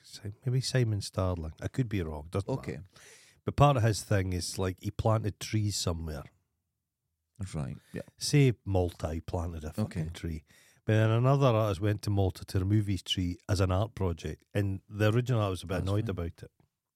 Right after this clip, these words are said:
Speaker 2: No, that
Speaker 1: Once you put your stuff out there,
Speaker 2: As
Speaker 1: folk will
Speaker 2: that's
Speaker 1: fuck with
Speaker 2: it.
Speaker 1: it.
Speaker 2: Once it's, if you call
Speaker 1: What's, what
Speaker 2: something an art project, it could be someone else's
Speaker 1: Someone
Speaker 2: art
Speaker 1: cutting
Speaker 2: project.
Speaker 1: down your tree is as valid as you planting the tree.
Speaker 2: Yes.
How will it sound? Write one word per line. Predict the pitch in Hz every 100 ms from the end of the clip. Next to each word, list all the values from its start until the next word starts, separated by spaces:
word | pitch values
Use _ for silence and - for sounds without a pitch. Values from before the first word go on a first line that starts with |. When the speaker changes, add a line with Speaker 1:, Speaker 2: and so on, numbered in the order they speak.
| _ _ 165
Speaker 2:
No, | 196 147
that | 170 - - - -
Speaker 1:
Once | 147 208 180 226
you | -
put | 208
your | 175
stuff | - 175 151 160
out | 156
there, | 113 101 156
Speaker 2:
As | 156
Speaker 1:
folk | 151
will | 156
Speaker 2:
that's | 160 170 -
Speaker 1:
fuck | 160
with | 107
Speaker 2:
it. | 67
Speaker 1:
it. | - _ _ _ _ _ _ _ _ _ 123
Speaker 2:
Once | 143 165
it's, | 185 147
if | - 127 120
you | 160
call | 185 202
Speaker 1:
What's, | 190 175
what |
Speaker 2:
something | 185 160 135
an | 135
art | 143 -
project, | 117 101 85 76 - _ _ -
it | 117
could | 117
be | 143
someone | - 123
else's | 123 143 117
Speaker 1:
Someone | 185 180
Speaker 2:
art | 135
Speaker 1:
cutting | 175 147
Speaker 2:
project. |
Speaker 1:
down | 143 139 135
your | 127
tree | - 135 127
is | 107
as | 107 92
valid | 117 127 123 104
as | 101 85
you | 110
planting | - 117 156 131
the | 107
tree. | - - 87 156
Speaker 2:
Yes. | 180 151 - -